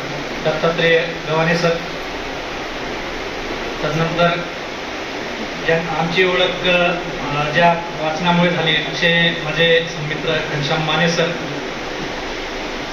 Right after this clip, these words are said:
मित्र राहुल आवारी सर, विजू भाऊ, आपले अतुलजी लहोटे, आमचे इलेक्ट्रिकल ठेकेदार दिनेश मंडलिक,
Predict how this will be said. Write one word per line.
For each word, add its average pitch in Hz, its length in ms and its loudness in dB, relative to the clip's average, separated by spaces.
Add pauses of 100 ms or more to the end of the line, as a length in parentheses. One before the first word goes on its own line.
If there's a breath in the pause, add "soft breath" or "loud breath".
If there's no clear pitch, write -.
(720)
मित्र 175 500 2 (400)
राहुल 165 220 6
आवारी 170 300 6
सर, 170 280 2 (640)
विजू 156 220 2
भाऊ, 165 180 8 (2000)
आपले 160 300 4
अतुलजी 170 840 2
लहोटे, 170 300 6 (1300)
आमचे 175 440 4
इलेक्ट्रिकल 175 460 2
ठेकेदार 170 380 4 (1300)
दिनेश 165 300 4
मंडलिक, 170 420 2